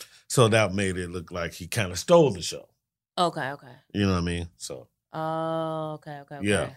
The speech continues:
Speaker 1: yeah, yeah. And Nick knew everybody, too.
Speaker 2: Yeah,
Speaker 1: He
Speaker 2: yeah.
Speaker 1: knew, he knew all of us. We were called the Other Level.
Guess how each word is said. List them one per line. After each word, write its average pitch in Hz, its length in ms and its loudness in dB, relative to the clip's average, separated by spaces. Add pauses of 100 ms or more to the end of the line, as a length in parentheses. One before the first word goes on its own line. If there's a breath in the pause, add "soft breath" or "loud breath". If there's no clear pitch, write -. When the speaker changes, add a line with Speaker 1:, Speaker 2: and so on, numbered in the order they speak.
(140)
Speaker 1:
yeah, 80 220 -4 (160)
yeah. 69 180 -12 (360)
And 135 140 4
Nick 214 160 6
knew 151 240 4
everybody, 87 520 0
too. 180 100 -6
Speaker 2:
Yeah, 170 180 2
Speaker 1:
He 127 140 0
Speaker 2:
yeah. 85 120 0
Speaker 1:
knew, - 80 -8
he 131 100 2
knew 127 280 2 (160)
all 101 300 0
of 78 100 -8
us. 78 220 -10
We 110 160 0
were 117 60 0
called 117 260 2
the 101 120 -4
Other 104 220 4
Level. 95 420 0